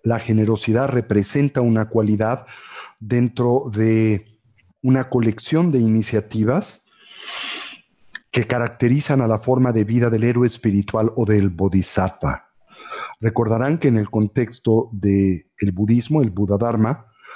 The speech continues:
al bodhisattva se le considera o se le concibe como el individuo, puede ser hombre o mu-, o mujer, dado el hecho de que trátase de un estado de desarrollo evolutivo y no tiene una afiliación de género, evidentemente,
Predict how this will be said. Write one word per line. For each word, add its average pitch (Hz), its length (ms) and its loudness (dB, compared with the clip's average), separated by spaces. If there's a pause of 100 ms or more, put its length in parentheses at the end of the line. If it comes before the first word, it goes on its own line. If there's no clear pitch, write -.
(120)
al 107 120 0
bodhisattva 113 680 -2
se - 140 -2
le 113 100 0
considera 110 960 -2 (260)
o - 40 -4
se - 120 0
le 110 140 2
concibe 120 560 0
como 104 220 0
el 101 80 0
individuo, 110 720 0 (240)
puede 98 220 2
ser 104 180 -2
hombre 113 320 4
o 104 40 4
mu-, 101 300 0
o 101 100 0
mujer, 139 580 0 (360)
dado 104 200 0
el 107 60 4
hecho 104 140 0
de 107 80 2
que 107 140 0
trátase 113 640 -2
de 101 100 0
un 104 260 4
estado 131 560 0
de 104 120 0
desarrollo 104 480 0
evolutivo 107 840 0 (100)
y 101 100 0
no 104 220 2
tiene 107 300 2
una 107 220 2
afiliación 101 560 0
de 110 100 0
género, 113 520 0 (260)
evidentemente, 104 960 0